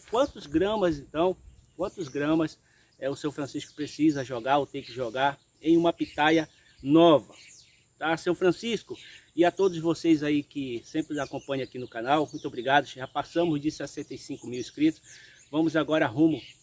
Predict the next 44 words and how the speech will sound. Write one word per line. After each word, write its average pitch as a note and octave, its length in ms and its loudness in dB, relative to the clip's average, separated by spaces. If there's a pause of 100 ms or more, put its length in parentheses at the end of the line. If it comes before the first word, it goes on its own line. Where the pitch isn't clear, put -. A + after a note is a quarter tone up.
(200)
aos C#3 220 -4
sessenta D#3 580 -2
e C#3 40 -8
seis E3 460 2
mil C#3 220 0
inscritos. D#3+ 500 2 (160)
Já C#3+ 180 -4
conto C#3+ 220 -10
com C3 100 -16
você, D#3 380 -2 (320)
deixando C#3+ 300 -4
aí C#3+ 80 0
o C#3+ 40 -2
seu D3 140 -8
like E3+ 300 0
e - 20 -16
se - 140 -18
inscreva F3+ 400 0
no F3+ 80 0
nosso - 160 -6
canal. E3 320 -2 (420)
Então B3+ 160 -2
vamos C#4 220 8
lá. E3 200 6 (1080)
A F3 100 -2
partir G#3 280 2
do C4+ 60 -4
momento A#3+ 220 -2
que G#3+ 80 -14
você G#3 260 0
planta A3+ 360 -2
uma G#3 160 2
muda D3+ 340 0
já E3+ 240 4
enraizada, D#3 800 2 (180)
em D#3+ 120 -2
te-, G3 260 0
em F3 60 0
torno G#3 260 -2
de F3+ 80 -6
trinta G3+ 400 -6
dias, F3 260 2
essa D#3+ 220 -2
muda, E3+ 340 2